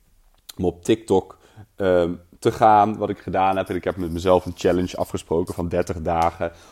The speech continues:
Om elke dag een TikTok op te ne-, nemen zonder een, zonder een doel. Eh, dus gewoon, gewoon opnemen wat er op de dag in je opkomt.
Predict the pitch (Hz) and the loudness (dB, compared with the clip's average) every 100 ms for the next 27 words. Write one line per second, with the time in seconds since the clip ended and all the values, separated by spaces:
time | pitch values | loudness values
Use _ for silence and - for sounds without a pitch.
0 | - 101 98 120 139 104 95 92 110 - | -12 -4 4 4 4 0 -4 -2 -2 -2
1 | 101 98 - 95 92 92 98 98 101 101 | -6 -6 -4 0 0 -2 -8 -2 2 2
2 | 110 113 135 135 123 98 - _ _ - | 0 0 0 2 4 2 0 _ _ 0
3 | 110 104 - _ - - 135 113 95 92 | 2 0 -8 _ -12 0 2 2 0 -2
4 | 98 104 165 - _ _ _ _ _ _ | -2 -2 -4 -10 _ _ _ _ _ _
5 | _ _ _ _ 117 104 95 104 - 117 | _ _ _ _ -2 0 0 -4 0 6
6 | 113 110 101 - _ _ _ _ - 131 | 6 6 0 -16 _ _ _ _ -4 2
7 | 135 127 123 120 117 110 107 104 113 - | 4 4 0 2 4 4 4 4 2 2
8 | 117 117 113 117 - 113 113 113 - 110 | -2 2 4 4 2 -4 -2 -2 -2 0
9 | 101 101 - | 0 -2 -10